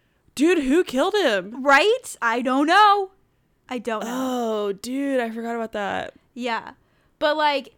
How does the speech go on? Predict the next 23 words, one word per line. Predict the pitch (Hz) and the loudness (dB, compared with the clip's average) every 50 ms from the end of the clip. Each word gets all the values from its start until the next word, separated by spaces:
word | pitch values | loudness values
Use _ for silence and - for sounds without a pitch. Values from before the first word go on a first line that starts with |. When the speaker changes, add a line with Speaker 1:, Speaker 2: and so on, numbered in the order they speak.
| _ | _
Speaker 2:
Ava's | - 285 320 330 381 415 | -4 -4 -2 0 0 0
Speaker 1:
Yeah, | 440 427 | 0 2
Speaker 2:
nanny | - 285 269 254 262 262 | 0 0 0 -2 -2 -2
gets | 262 254 196 196 196 | -2 -2 -4 -4 -6
Speaker 1:
Ava, | 202 262 | -4 -4
Speaker 2:
shot. | 240 226 233 240 269 285 | -2 -2 -2 -2 -4 -4
Speaker 1:
yeah. | 202 185 180 180 175 175 175 | -6 -6 -6 -6 -6 -4 -4
Speaker 2:
Ava | 240 247 247 254 262 | -4 -4 -4 -4 -6
gets | 240 240 247 233 233 - | -6 -6 -8 -8 -10 -12
shot. | - - - 233 214 214 226 240 285 294 - _ _ _ _ _ _ _ _ _ _ | -12 -10 -8 -6 -6 -4 -4 -6 -6 -8 -12 _ _ _ _ _ _ _ _ _ _
Uh, | - 233 226 226 | -6 -4 0 0
Speaker 1:
Bob | 208 196 202 196 | 2 0 0 -2
on | 220 226 | -4 -6
the | 262 240 | -6 -8
beach. | 214 202 185 190 190 208 233 - | -8 -6 -6 -6 -6 -6 -6 -4
Speaker 2:
Bob | - 240 233 240 247 240 | -2 0 0 0 0 -2
gets | 302 302 | -6 -8
shot | - - 320 294 269 277 | -4 0 0 0 0 0
by | 294 285 285 | 0 -2 -2
the | 277 262 220 | -2 -2 -4
F | 240 240 - _ | -6 -8 -10 _
B | - 240 226 214 | -12 -10 -8 -6
I. | 208 196 196 202 202 214 233 254 294 311 311 | -6 -6 -6 -6 -6 -8 -8 -8 -10 -12 -14